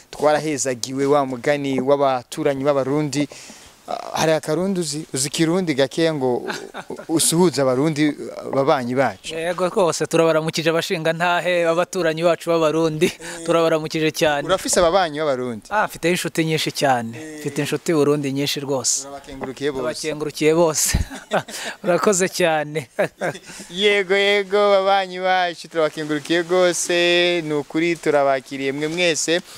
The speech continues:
Speaker 1: yaba Abanyarwanda bari mu Rwanda, Abarundi bari mu Burundi, n'abari muri diaspora babasha kumva ururimi dukoresha, bakarwumva, kandi n'abakomeza gufasha abantu kugira ngo barusheho kumva ubutumwa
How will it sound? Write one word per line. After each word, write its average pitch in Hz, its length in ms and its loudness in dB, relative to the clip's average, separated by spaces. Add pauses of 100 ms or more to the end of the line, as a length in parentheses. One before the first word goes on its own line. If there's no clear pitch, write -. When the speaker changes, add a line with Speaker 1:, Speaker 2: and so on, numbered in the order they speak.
(180)
Speaker 1:
yaba 151 340 2
Abanyarwanda 139 880 0
bari 139 200 -2
mu 151 120 -6
Rwanda, 139 720 2
Abarundi 143 320 -2
bari 135 140 0
mu 139 100 -6
Burundi, 143 460 -6 (260)
n'abari 196 260 4
muri 190 220 -2
diaspora 147 500 0
babasha 147 380 0
kumva 143 400 -8
ururimi 135 380 -2
dukoresha, 139 840 -2 (160)
bakarwumva, 127 840 -2 (400)
kandi 151 300 0
n'abakomeza 147 640 -2
gufasha 135 360 -6
abantu 123 200 -4
kugira 120 200 -8
ngo 120 120 -4
barusheho 139 240 -4
kumva 131 160 -10
ubutumwa 135 500 -2